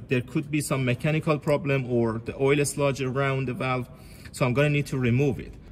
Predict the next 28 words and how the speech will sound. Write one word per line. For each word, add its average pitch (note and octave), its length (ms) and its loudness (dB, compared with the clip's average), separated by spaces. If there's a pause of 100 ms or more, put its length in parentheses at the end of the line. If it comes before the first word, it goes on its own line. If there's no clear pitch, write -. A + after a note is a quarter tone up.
But D3+ 180 2
if E3+ 140 4
this F#3 180 2
measurement D#3 540 2
is C#3 100 -6
something D3+ 360 0
really C#3 180 0
high D3 280 0
or C3 160 0
really D#3+ 400 2
low, A2 320 2
it C3 200 -6
confirms D#3 520 0
that D3 180 0
the C#3 80 0
solenoid D#3 480 0
valve C#3 260 0
is B2 120 -4
faulty F3+ 380 -2
and B2+ 140 -2
you B2 80 2
can D3 240 0
just C3+ 300 -2 (340)
order C#3 300 4
the A#2 160 0
valve A#2 420 0
straight G#2+ 360 -4
away. D#2 280 -6